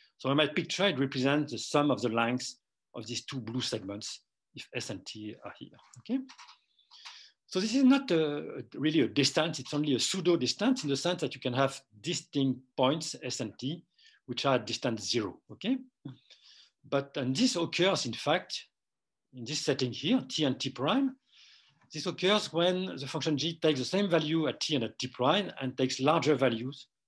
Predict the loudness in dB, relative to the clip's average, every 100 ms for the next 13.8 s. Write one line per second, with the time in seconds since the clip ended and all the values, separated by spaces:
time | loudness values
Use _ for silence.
0 | _ -8 -2 0 0 0 -4 -4 -12 -8
1 | -8 -8 -14 -14 -14 -16 -18 _ -14 -14
2 | -12 -16 -16 _ -16 -16 -16 _ _ _
3 | -20 -20 -20 -20 -8 4 6 8 6 2
4 | 2 2 4 4 4 4 6 6 2 -4
5 | 0 2 2 -2 -10 -2 2 2 0 0
6 | 4 4 4 0 -6 -4 -4 -4 -2 -2
7 | -4 -8 -10 -8 -2 -2 -2 -4 -6 -6
8 | -8 -6 -2 2 0 -2 _ _ _ _
9 | _ _ _ _ _ _ _ 0 2 0
10 | -2 -6 -10 -2 0 0 -2 -4 0 2
11 | 2 2 2 4 2 0 -2 -2 2 4
12 | 4 0 0 -2 -2 0 -2 2 4 4
13 | 0 0 2 2 4 4 4